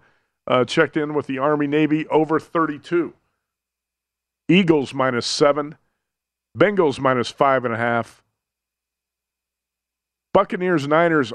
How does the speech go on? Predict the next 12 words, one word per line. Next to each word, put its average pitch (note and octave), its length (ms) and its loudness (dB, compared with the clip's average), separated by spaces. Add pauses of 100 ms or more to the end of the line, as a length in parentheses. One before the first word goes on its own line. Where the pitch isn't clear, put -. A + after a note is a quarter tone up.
under F3+ 280 0
thirty-seven, A#2 840 0 (720)
and A2 160 -4
he's D3+ 220 -6
right E3+ 180 4
there E3 160 2
with, E3 200 2
uh, D#3+ 120 4
Brian D3+ 340 2
Edwards, C#3 440 -2
Vikings, C#3 540 -2
Lions C#3+ 560 0